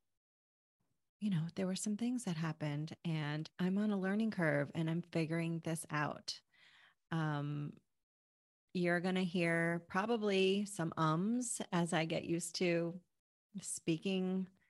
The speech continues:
on a microphone and doing a podcast, but we'll get better as we go.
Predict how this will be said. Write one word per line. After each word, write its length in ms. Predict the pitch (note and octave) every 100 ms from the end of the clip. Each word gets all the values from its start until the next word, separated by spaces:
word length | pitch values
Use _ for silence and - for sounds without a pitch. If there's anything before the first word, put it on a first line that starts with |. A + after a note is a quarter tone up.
| _ _ _
on 200 | E3 E3+
a 60 | E3+
microphone 760 | E3 D#3 F3 D#3+ E3+ F3+ A3 A3+ -
and 400 | D#3+ D#3 D#3+ E3
doing 240 | F3+ G#3
a 60 | A#3
podcast, 640 | A3+ C4 A3+ E3+ - -
but 200 | E3 -
we'll 140 | F3+
get 160 | G#3 C#4
better 460 | G#3 F3 E3+ G#3 A#3 _ _ _ _ _ _
as 180 | E3 F3+
we 140 | G#3+
go. 540 | G3 E3 D#3 D#3 F3+